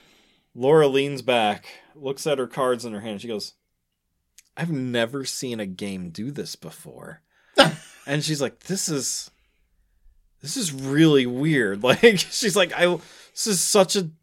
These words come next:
Speaker 1: different way of thinking about a card game." And I'm like, "Yeah."
Speaker 2: Yeah.
Speaker 1: And Ray being, like, the mathematician, he's like, he was having fun just kinda calculating, like, everything in his head,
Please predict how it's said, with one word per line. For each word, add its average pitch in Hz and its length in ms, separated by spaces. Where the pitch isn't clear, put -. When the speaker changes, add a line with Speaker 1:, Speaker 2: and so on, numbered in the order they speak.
Speaker 1:
different 170 500
way 160 240
of 123 100
thinking 151 420
about 113 380
a 113 60
card 151 460
game." 98 280
And 117 100
I'm 127 100
like, 123 220
"Yeah." 247 300
Speaker 2:
Yeah. 156 340
Speaker 1:
And 135 480
Ray 160 320
being, 135 280
like, 120 200
the 120 60
mathematician, 135 840
he's 151 260
like, 135 240
he 143 100
was 147 140
having 123 200
fun 127 200
just 117 140
kinda 113 200
calculating, 113 760
like, 113 200
everything 110 580
in 104 80
his 98 160
head, 101 420